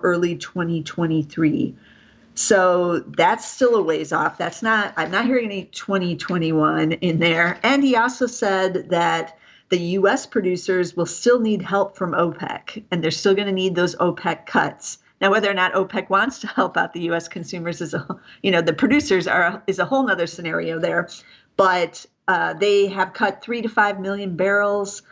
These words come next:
over at opec, and so the U S is still looking for those cuts to hold. Now, Pioneer is one of those that did announce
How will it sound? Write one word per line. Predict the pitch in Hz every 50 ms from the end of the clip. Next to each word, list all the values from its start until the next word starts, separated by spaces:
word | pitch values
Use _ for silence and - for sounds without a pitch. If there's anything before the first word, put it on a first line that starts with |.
| - _ _ _ _ _ _ _ -
over | 202 196 196 190 196 180
at | 170 -
opec, | - 196 196 196 226 196 156 185 190 - - - -
and | 185 180 180 180 180 180 175 175 175 -
so | - - 190 180 180 180 180 175 175 175 180 175 175 175 170
the | 160 165 156 165 165
U | 165 160 156 170 190 196 202 185
S | 185 185 185 - 185
is | 160 -
still | - - 190 180 170 165
looking | 165 175 170 - - 165 165 156 160
for | 147 - 165 160 156 160 160
those | 151 156 165 190 208 208 208
cuts | - - - - - - -
to | - 165 147
hold. | 131 - - - 92 92 90 - - _ _ _ _ _ _ -
Now, | 190 175 180
Pioneer | 180 - - 233 254 285 269 247 247 285 311 294 240 190 -
is | - 196 - 175
one | 190 190
of | 190 175
those | 185 180 180 180
that | - 170 156 -
did | 196 196 208
announce | 208 190 180 175 175 170 165 165 - -